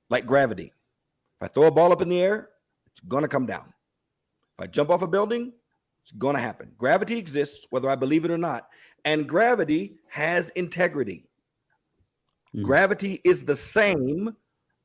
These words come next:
Speaker 1: no matter where I go on planet Earth. It's the same. Right? So I have a fact that has integrity with its truthfulness.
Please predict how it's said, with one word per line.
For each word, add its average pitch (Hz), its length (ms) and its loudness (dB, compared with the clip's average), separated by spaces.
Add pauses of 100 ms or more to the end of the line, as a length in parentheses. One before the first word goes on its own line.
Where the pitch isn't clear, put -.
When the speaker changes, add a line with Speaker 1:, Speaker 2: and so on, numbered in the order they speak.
(100)
Speaker 1:
no 135 120 -4
matter 147 180 4
where 180 220 4
I 214 100 6
go 175 300 4
on 147 140 0
planet 156 300 0
Earth. - 300 -4 (800)
It's - 120 -20
the - 60 -12
same. 127 300 -4 (1600)
Right? 190 260 -2 (720)
So 120 140 -2
I 127 60 0
have 135 140 0
a 117 40 -2
fact - 640 -2 (340)
that 143 120 -4
has 160 200 0
integrity 160 1000 -2 (320)
with 185 340 2
its 175 240 0
truthfulness. - 880 -6